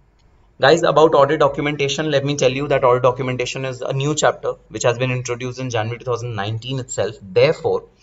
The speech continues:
it's pivotal to do this chapter because it will definitely have a question of four to, uh, five marks in the examination. Therefore, I'm asking you to just read audit documentation and professional ethics, and you can leave other chapters of category C,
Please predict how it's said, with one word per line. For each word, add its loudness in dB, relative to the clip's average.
it's -8
pivotal 2
to -4
do -4
this -6
chapter -2
because 0
it -4
will 0
definitely 2
have 2
a 0
question 0
of -2
four -2
to, -6
uh, -4
five 0
marks 0
in -6
the 2
examination. -8
Therefore, 2
I'm 6
asking 0
you -4
to -4
just 2
read -6
audit 0
documentation 0
and -2
professional -6
ethics, -4
and 2
you -2
can 2
leave 0
other 4
chapters 0
of -4
category -2
C, -6